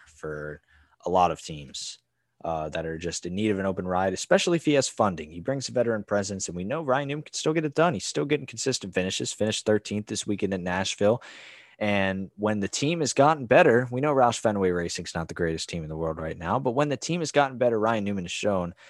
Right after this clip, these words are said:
he's still got it. He's had some great runs. Chris Buescher is an Xfinity Series champion. He's had some great runs for that team. So I think Ryan Newman can still get it done, and I think still should be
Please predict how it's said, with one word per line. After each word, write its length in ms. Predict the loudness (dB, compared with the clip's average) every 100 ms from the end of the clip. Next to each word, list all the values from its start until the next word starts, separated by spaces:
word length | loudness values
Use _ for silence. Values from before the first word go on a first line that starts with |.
| -10
he's 180 | -4 -2
still 220 | 0 2
got 240 | 2 0 -2
it. 100 | -2
He's 200 | -2 2
had 180 | 0
some 140 | -2 -2
great 200 | -2 0
runs. 280 | -4 -8 -4
Chris 260 | 2 2
Buescher 440 | 4 6 6 6 4
is 100 | 4
an 60 |
Xfinity 320 | -4 -4 -4 -4
Series 220 | -4 -4
champion. 460 | 0 0 2 -2 0
He's 220 | 2 4
had 180 | 4 2
some 140 | -2 -6
great 160 | -6
runs 240 | -6 -8 -10
for 120 | -10
that 180 | -12 -12
team. 280 | -12 -12 -14 -20 -20
So 140 | 0 2
I 80 | 2
think 200 | 0 -2
Ryan 240 | -2 -2
Newman 180 | -4 -6
can 100 | -8
still 180 | -4 -2
get 120 | -4
it 100 | -6
done, 240 | -6 -8 -8
and 180 | -8 -6
I 100 | -6
think 280 | -6 -8 -8
still 360 | 0 4 6
should 240 | 4 0 0
be 320 | -2 -2